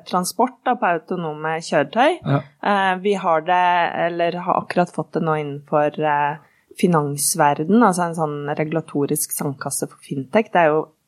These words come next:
Speaker 1: superregulert område.
Speaker 2: Mm.
Speaker 1: Eh, og, og det er bra, og nå skal vi også få det innenfor personvern, ikke sant? Fordi at det som vi, eh, og det er fint, fordi at det vi ofte ser er jo at personvernhensyn,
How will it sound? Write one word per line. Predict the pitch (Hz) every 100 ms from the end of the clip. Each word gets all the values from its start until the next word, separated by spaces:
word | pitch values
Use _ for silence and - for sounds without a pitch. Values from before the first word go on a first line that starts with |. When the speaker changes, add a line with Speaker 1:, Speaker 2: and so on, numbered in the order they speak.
| -
Speaker 1:
superregulert | - - - 160 - - 165 - - 170 156 160 170 -
område. | 165 143 147 156 240 262
Speaker 2:
Mm. | 147 120 104 - _ -
Speaker 1:
Eh, | 196 185 185 175 -
og, | 190 185 190 - -
og | 190
det | 175
er | 175 170 170
bra, | 190 294 311
og | 240
nå | 202 190
skal | -
vi | 190
også | 185 156 - 190 -
få | 160 147 147
det | 160 156
innenfor | 160 147 143 160 156 -
personvern, | 185 - 139 123 127 135 135 190 170 151 156 165 160
ikke | 160
sant? | 160 196 190 -
Fordi | 175 175
at | 175 -
det | 170 160
som | 180
vi, | 175 180 180 _ _ _ -
eh, | 180 165 175 156 -
og | 185
det | 190
er | 190 190 180
fint, | - 247 320 -
fordi | 240 202
at | 196 196
det | 180
vi | 180
ofte | 190 - - 175
ser | - 214 254
er | 190 160
jo | 170
at | 175 -
personvernhensyn, | 196 - 170 160 151 147 156 156 156 160 156 180 156 156 - - 208 240 262 247 -